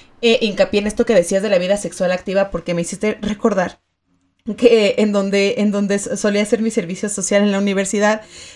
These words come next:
les preguntábamos a las y los estudiantes, "¿Ya tienes vida sexual activa?". Y ellos decían, "No, tiene como tres meses que no tengo sexo". <laughs> Y entonces la gente no entiende que la vida sexual activa es desde el momento en el que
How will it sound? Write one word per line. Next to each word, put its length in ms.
les 100
preguntábamos 800
a 320
las 300
y 20
los 160
estudiantes, 680
"¿Ya 180
tienes 220
vida 180
sexual 320
activa?". 480
Y 100
ellos 180
decían, 420
"No, 320
tiene 260
como 240
tres 240
meses 320
que 140
no 180
tengo 280
sexo". 440
<laughs> 40
Y 140
entonces 440
la 120
gente 360
no 80
entiende 440
que 120
la 100
vida 240
sexual 380
activa 480
es 260
desde 300
el 100
momento 640
en 120
el 160
que 220